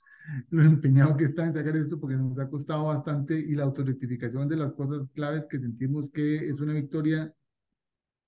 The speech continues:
de la reforma y que vendría a agilizar mucho, no solo a nosotros como administración, sino a ustedes como, bueno, a los usuarios de la sabana, ¿verdad? Que sería un beneficio muy importante.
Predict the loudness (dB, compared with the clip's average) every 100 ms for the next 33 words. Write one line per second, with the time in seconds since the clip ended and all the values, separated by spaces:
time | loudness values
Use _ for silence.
0 | _ _ _ _ -6 -2 0 0 2 2
1 | 4 4 4 0 -6 -18 _ _ -4 -4
2 | 0 0 2 0 -2 -4 -4 -4 -4 -4
3 | -2 -2 -2 0 0 2 0 -2 -4 -6
4 | -4 -2 0 0 -2 -2 0 0 -2 -4
5 | -6 -4 -2 0 -2 -2 -4 -4 -6 -6
6 | -4 -2 -2 -2 -4 -4 -4 -4 -6 -6
7 | -4 -4 -4 -4 -2 -2 -4 -4 -4 -6
8 | -4 -4 -4 -4 -6 -8 -8 -8 -10 -14
9 | -16 -14 -16 -10 -8 -4 -2 -2 -4 -6
10 | -6 -6 -10 -14 -16 -16